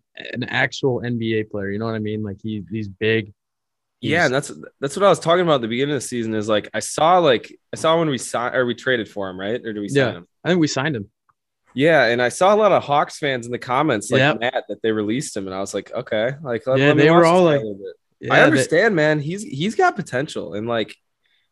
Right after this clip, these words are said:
Speaker 2: I don't know what he could honestly turn into. He's, like, twenty-two or twenty-three, I believe,
Speaker 1: Yeah.
Speaker 2: but, like, I saw kinda like a discount Julius Randle a little bit.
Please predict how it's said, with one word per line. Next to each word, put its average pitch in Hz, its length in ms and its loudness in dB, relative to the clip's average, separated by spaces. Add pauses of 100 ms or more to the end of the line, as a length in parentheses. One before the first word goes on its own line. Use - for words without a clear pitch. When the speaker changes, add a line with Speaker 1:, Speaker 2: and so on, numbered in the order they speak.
(140)
Speaker 2:
I 143 80 2
don't 214 140 6
know 202 80 4
what 127 300 2
he 165 120 -6
could 139 160 -4
honestly 120 400 -4
turn 120 240 -6
into. 120 320 -2
He's, 147 160 0
like, 110 240 -2
twenty-two 135 760 -4
or 143 100 2
twenty-three, 127 440 -2
I 139 80 4
believe, 165 380 0
Speaker 1:
Yeah. 139 80 4
Speaker 2:
but, 147 180 4
like, 127 260 -2 (800)
I 165 140 0
saw 415 280 -2
kinda 180 420 0
like 180 200 0
a 151 60 0
discount 139 640 -4
Julius 147 380 -4
Randle 160 460 -4
a 104 60 -14
little 104 180 -4
bit. 92 240 -10